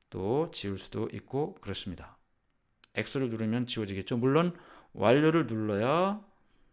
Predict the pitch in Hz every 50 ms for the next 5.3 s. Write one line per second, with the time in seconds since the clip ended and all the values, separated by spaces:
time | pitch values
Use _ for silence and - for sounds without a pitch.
0 | _ - _ - 101 90 90 - - 131 143 156 165 175 170 - _ _ _ _
1 | _ - - 90 82 98 101 98 90 - 76 78 76 76 - - - - - _
2 | _ _ _ _ _ _ _ _ _ _ _ - - 95 87 95 92 - - 151
3 | 151 147 139 120 - - - _ _ _ _ _ _ _ _ _ _ - - _
4 | _ _ _ _ - 131 117 - 147 143 131 131 123 120 131 123 120 117 117 117
5 | 117 113 113 - -